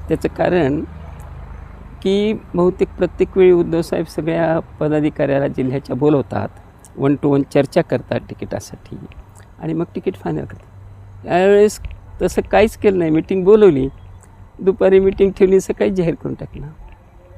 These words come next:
म्हणजे याचा अर्थ याच्या अगोदरच प्री प्लॅन होतं, फक्त कार्यकर्त्याची त्या ठिकाणी बोलून दिशाभूल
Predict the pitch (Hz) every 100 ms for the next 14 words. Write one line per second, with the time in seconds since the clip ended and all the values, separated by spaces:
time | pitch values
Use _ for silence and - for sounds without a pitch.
0 | - - - - - 135 139 170 143 127
1 | - 180 170 151 - 202 156 - 170 170
2 | 185 190 - - 180 - 185 180 156 -
3 | 127 - - - - _ - - - 180
4 | 165 170 165 170 - 185 202 202 196 -
5 | 190 185 190 208 208 208 233 202